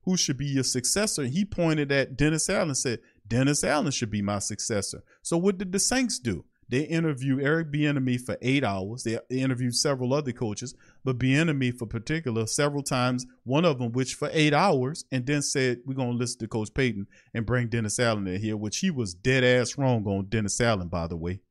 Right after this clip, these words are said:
Dead ass wrong. Dennis Allen ain't learned shit from his two, his previous years as a head coach with the Raiders and the ten something odd years he was on the Saints staff as a coordinator or an assistant. This is facts, man.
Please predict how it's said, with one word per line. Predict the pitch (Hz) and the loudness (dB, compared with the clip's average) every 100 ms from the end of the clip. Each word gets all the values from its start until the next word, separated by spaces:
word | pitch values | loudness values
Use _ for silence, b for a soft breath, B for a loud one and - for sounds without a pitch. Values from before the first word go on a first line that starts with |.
| _ _ 104 | _ _ 6
Dead | 143 143 | 8 8
ass | 120 98 - | 6 0 -4
wrong. | 101 76 b b - | -8 -8 b b -2
Dennis | 139 147 131 | 0 2 2
Allen | 139 139 131 127 | 4 4 2 0
ain't | 131 | 0
learned | 127 131 131 117 | 0 0 0 -2
shit | - 156 139 | -2 0 0
from | - 101 | -2 -4
his | 98 | -4
two, | - 120 104 b b b | -2 -2 -2 b b b
his | 127 120 | -4 -2
previous | - 151 117 120 110 - | 0 0 0 -2 0 2
years | 117 101 | 2 2
as | 107 101 | 0 0
a | |
head | 107 117 101 | 0 0 0
coach | 117 107 - b b b | -2 -2 -4 b b b
with | 120 120 | -4 -2
the | 113 | -2
Raiders | 110 143 139 131 | 4 4 4 2
and | 147 143 | 2 2
the | 120 | 2
ten | - 190 165 | 4 4 4
something | - 147 143 | 2 2 4
odd | 135 127 127 | 4 4 4
years | 127 - | 2 2
he | 127 | -2
was | 117 | -2
on | 113 | -2
the | 110 | -2
Saints | - 127 117 | -2 0 -2
staff | - 117 107 | 0 0 -2
as | 110 101 | -4 -6
a | 98 | -6
coordinator | - 123 113 110 107 | 0 0 2 0 0
or | 98 98 | -2 -2
an | 98 | -4
assistant. | 95 - 107 101 98 | -2 -2 -4 -4 -4
This | 147 | -4
is | - | -4
facts, | - 170 110 - 92 | 2 2 2 -4 -8
man. | 110 123 | -8 -8